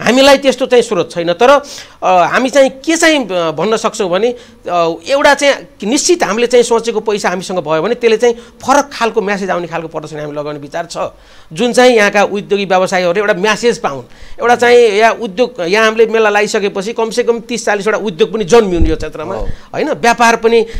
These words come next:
Speaker 1: एउटा चाहिँ, अ, भनौँ न, एउटा चाहिँ उप-, उपभोक्ता र तपाईँको त्यो उद्योगीहरूको एउटा सिधा लिङ्क कायम होस्। अ, त्यस्ता खालका चाहिँ काम गर्न मन चाहिँ छ। अहिले हामीलाई अलिकति पुँजीको चाहिँ अभाव छ, तर हामीसँग दिमाग छ, हामीसँग मन छ, हामीले त्यो खालको हाम्रा स्पोर्टिस्टहरू पनि हामीसँग हुनुहुन्छ,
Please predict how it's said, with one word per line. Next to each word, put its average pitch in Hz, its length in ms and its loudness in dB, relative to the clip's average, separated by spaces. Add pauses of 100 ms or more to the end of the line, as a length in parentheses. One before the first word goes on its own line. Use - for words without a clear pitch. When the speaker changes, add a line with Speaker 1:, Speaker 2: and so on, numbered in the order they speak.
(100)
Speaker 1:
एउटा 214 180 2
चाहिँ, 214 300 2
अ, 147 260 -2
भनौँ 175 320 -2
न, 233 40 0
एउटा 214 200 2
चाहिँ 208 300 0
उप-, 202 160 -6
उपभोक्ता 196 720 0
र 202 60 0
तपाईँको 196 320 -6
त्यो 160 360 -8
उद्योगीहरूको 190 720 -2 (220)
एउटा 190 140 0
सिधा 226 280 2
लिङ्क 214 300 0
कायम 196 240 -2
होस्। 170 300 -6 (300)
अ, 175 60 -2
त्यस्ता 214 280 0
खालका 196 280 -2
चाहिँ 202 220 -4
काम 208 220 0
गर्न 202 180 -2
मन 220 300 4
चाहिँ 147 180 -2
छ। 160 100 -12
अहिले 196 600 -4
हामीलाई 202 220 -2
अलिकति 220 240 -6
पुँजीको 202 420 -10
चाहिँ 160 180 -6
अभाव 160 280 -4
छ, - 100 -12 (400)
तर 139 100 0
हामीसँग 196 500 -4
दिमाग 196 400 -2
छ, - 100 -8
हामीसँग 196 420 -4
मन 196 320 -2
छ, 202 100 -8
हामीले - 560 -8
त्यो 214 160 0
खालको 202 300 -2
हाम्रा 185 260 0
स्पोर्टिस्टहरू 190 560 -2
पनि 175 140 -6
हामीसँग 160 260 -6
हुनुहुन्छ, 170 300 -6